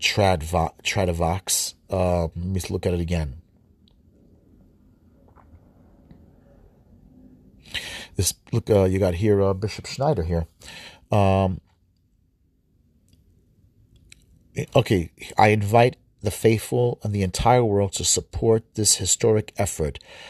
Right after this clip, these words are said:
as we seek to restore the perennial catechism of the Catholic Church.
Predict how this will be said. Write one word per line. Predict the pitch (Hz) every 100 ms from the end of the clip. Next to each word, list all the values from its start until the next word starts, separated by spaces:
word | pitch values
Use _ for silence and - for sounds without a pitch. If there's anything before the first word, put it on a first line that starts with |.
| - -
as | 101 95
we | 95
seek | 90 - 127 127
to | 117
restore | 101 90 - 113 117 127
the | 120
perennial | 107 - 104 110 117 120
catechism | - - 104 - 98 95
of | 90
the |
Catholic | - - 80 - -
Church. | - 120 85 - - -